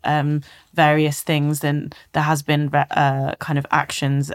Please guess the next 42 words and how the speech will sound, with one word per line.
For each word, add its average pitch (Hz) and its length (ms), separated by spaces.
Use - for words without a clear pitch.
and, 139 520
uh, 139 220
complaints 143 480
upheld 139 500
in 135 140
this 135 140
space, 139 400
as 143 300
you 151 100
guys 143 300
referred 143 400
to. - 240
Um, 160 240
I 160 80
think - 400
a 170 100
lot 175 180
of 156 120
the 170 80
stuff 160 240
that 135 140
they, 170 220
they 165 180
kind 170 240
of 151 100
focus 143 400
on, 143 320
they're 143 140
kind 151 200
of 147 160
looking 160 360
at 151 80
the 156 60
full 156 280
life 156 240
cycle 156 380
of 143 80
a 147 60
product 151 760
in 139 100
an 143 100
ad 143 360